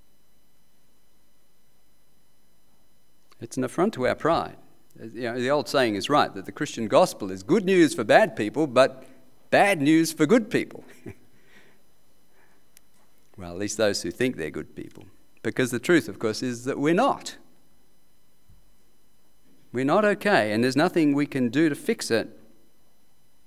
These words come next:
But the good news is that what we can't do, God has done, see? And that's why boasting is excluded. He's done it all.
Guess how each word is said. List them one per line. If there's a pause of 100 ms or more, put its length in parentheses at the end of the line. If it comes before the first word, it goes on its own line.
(800)
But
the
good
news
is
that
what (320)
we
can't
do, (380)
God
has
done, (100)
see? (2250)
And
that's
why
boasting
is
excluded. (960)
He's
done
it
all.